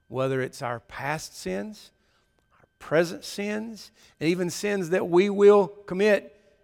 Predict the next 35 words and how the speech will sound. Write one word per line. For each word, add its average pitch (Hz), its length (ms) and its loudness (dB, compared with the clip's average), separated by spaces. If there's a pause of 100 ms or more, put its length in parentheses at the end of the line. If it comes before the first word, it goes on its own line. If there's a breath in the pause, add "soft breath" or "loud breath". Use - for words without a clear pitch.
(120)
today, 165 640 6
even 185 220 -2
in 190 100 2
our 185 140 8
hearts 190 400 6
and 196 120 -2
minds, 202 300 2
even 202 320 -2
now 208 320 4
as 165 100 -2
we 170 100 2
listen 180 300 0
to 180 220 0
a, 147 100 0 (220 soft breath)
a 151 60 -12
sermon. 147 560 -4
But 127 100 -10
he 143 40 -8
takes 165 240 -2
all 165 260 6
of 120 120 0
them. 107 200 -10 (1300)
All 156 340 8
of 127 120 -2
them. 113 240 -12
All 175 300 8
of 170 80 4
that 156 160 4
sacrifice 143 540 -2
was 123 100 -12
burned 131 240 -2
up 127 120 -2
outside 120 420 -2
the 101 60 -16
camp. 90 300 -14